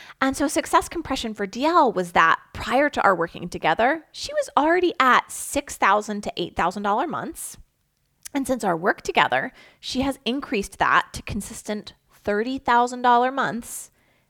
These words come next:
and is on track to hit fifty thousand dollar months this Q four. What is happening?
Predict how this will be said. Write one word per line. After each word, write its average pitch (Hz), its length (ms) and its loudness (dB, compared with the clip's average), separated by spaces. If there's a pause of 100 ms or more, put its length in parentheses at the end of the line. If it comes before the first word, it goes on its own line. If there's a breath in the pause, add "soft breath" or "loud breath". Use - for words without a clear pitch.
and 208 200 -8
is 202 200 -8
on 185 220 -4
track - 560 0
to 226 220 -10
hit - 440 -6
fifty - 460 -8
thousand 185 480 -2
dollar 170 340 2
months 175 600 -4
this - 260 -2
Q 170 400 -6
four. 165 640 -2 (460 soft breath)
What 196 640 4 (260)
is 226 420 4 (120)
happening? 240 800 4